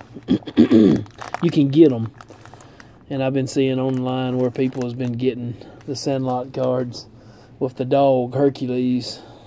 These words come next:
and it's like a green foil.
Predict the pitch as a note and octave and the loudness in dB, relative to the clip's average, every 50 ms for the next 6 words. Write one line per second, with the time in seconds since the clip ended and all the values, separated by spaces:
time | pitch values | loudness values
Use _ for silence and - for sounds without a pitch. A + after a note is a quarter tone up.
0 | - - - - - - - - - - - - - - - - - - D#3 C#3 | -20 -20 -20 -20 -20 -20 -20 -20 -20 -20 -20 -20 -20 -20 -20 -20 -12 -8 -6 -4
1 | C3 C3 - C#3+ C3+ C3 - C3 A#2+ A#2 A#2+ C#3 C#3+ C#3 C#3 C3+ C3 A2 - C#3+ | -4 -2 -2 -2 -2 -2 -2 -4 -6 -4 -2 0 2 2 2 0 0 -2 0 2
2 | C#3 C3+ C3 B2+ A#2+ A#2 A2+ A2+ - - | 4 4 4 2 2 0 -2 -4 -8 -14